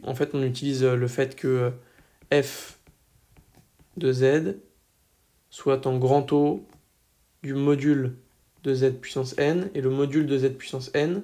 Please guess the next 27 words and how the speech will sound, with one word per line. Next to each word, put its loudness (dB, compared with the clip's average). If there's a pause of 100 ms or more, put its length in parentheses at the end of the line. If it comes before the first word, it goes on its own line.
(840)
hop, 0 (680)
c'est -6
en 0
grand 0
O 4
de 2
r 0
puissance -8
n, -2 (580)
lorsque -4 (120)
r 2
est -4
plus -2
grand, 0 (720)
euh, -2
puisque -6
r 2
va 2
être -2
toujours -8
plus -2
grand 0 (380)
que 0
le -2
module 0
de 0
z. 2